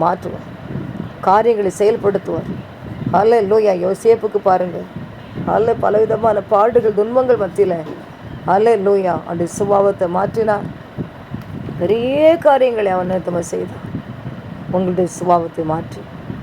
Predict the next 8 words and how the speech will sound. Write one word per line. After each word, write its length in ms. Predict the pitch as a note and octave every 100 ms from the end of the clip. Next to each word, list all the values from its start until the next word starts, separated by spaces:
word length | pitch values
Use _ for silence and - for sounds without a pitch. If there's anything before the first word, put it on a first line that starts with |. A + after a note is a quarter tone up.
| -
அதில் 260 | E3+ F#3 G3+
காரியங்களை 540 | - F#3+ G#3+ A#3 G#3+
அவர் 140 | F#3+ -
செயல்படுத்துவார். 680 | F3+ F3 F3+ - E3 - - - - - - - - -
ஹல்லேலூயா. 680 | F#3 G#3+ A3 F#3 G#3+ G#3 - F3 - - - - -
எதற்காக? 640 | F#3+ C4 C#4 B3 G#3 G3 D#3+ - - -
அவருடைய 520 | D#3+ E3+ A3 B3 A#3 G#3
சித்தத்தை 400 | G#3 G#3 A3+